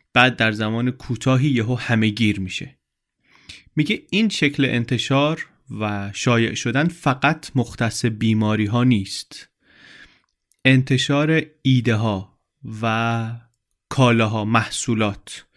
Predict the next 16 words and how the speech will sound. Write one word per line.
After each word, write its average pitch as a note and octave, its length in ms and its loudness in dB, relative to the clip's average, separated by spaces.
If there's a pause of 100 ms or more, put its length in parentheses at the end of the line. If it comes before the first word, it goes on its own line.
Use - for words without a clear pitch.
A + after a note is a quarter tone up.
(400)
و C3 120 4
رفتارها C3+ 800 0
هم E3+ 100 -2
خیلی C#3+ 220 -2
وقتا A#2+ 260 -4
همینطوریه. G2+ 680 -8 (840)
ادعای A#2 400 0
کتاب A#2+ 360 -4
اینه E3+ 360 0 (360)
و C3 80 4
بعد D3+ 160 8
میاد E3 240 6
اینو D3+ 240 8
بررسی A2 460 0
می‌کنه G#2 360 -4
که G#2+ 400 -4